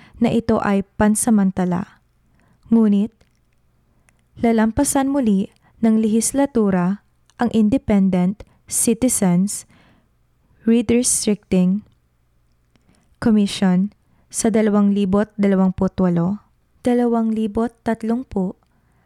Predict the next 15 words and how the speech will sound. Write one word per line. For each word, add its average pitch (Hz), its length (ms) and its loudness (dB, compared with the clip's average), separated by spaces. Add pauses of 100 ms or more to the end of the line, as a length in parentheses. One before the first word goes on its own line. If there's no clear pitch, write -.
(140)
at 262 160 -4
marahil 220 560 -2
lampas 196 420 -2
pa. - 380 -14 (960)
Huwag 233 400 -2 (160)
magpaloko. 220 800 -4 (1120)
Iginuhit 226 640 -2 (480)
ng 247 160 2
mga 220 300 0
mambabatas 214 1040 -2 (480)
ang 233 120 2
mapang 220 400 0
ito 220 400 -2 (720)
ng 226 160 2
palihim 208 680 -2